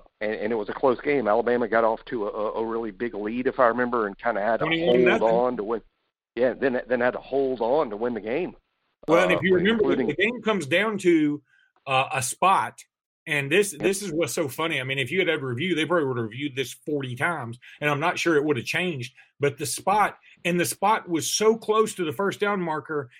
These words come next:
Speaker 2: that, like, all the players and the refs were sort of huddled over it looking, and eventually they said,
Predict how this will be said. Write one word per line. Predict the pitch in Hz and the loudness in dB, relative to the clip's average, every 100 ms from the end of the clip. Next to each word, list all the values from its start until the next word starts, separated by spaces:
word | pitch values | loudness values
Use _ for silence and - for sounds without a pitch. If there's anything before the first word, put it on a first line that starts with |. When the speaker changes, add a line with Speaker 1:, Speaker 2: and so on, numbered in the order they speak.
| _ | _
Speaker 2:
that, | 139 165 | 0 0
like, | 170 156 - | 0 -2 0
all | 208 247 | 2 2
the | 220 | 2
players | 208 220 208 147 | 0 2 2 0
and | 208 233 | -2 0
the | 175 | 2
refs | 202 226 180 | 2 2 0
were | |
sort | - 208 175 | 4 6 4
of | - _ _ _ _ - | 0 _ _ _ _ -2
huddled | 220 233 190 - | 2 2 0 0
over | 214 240 170 | -2 -2 -4
it | 151 147 | -4 -2
looking, | 208 - 196 175 | -2 -2 -6 -6
and | 151 | -6
eventually | 147 151 - 202 | -4 -4 -4 -6
they | 175 | -4
said, | 170 185 147 | -6 -6 -8